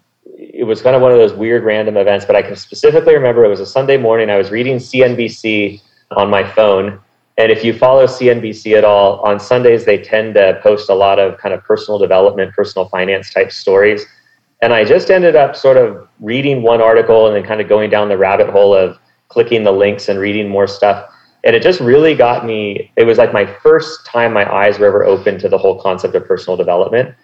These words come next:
And as a result of that little,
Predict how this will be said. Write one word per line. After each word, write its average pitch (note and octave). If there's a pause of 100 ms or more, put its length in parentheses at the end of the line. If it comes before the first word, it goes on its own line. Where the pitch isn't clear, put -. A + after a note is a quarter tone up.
(460)
And G#2+ (100)
as G#2+
a A2
result A#2+
of G#2+
that G2+
little, G2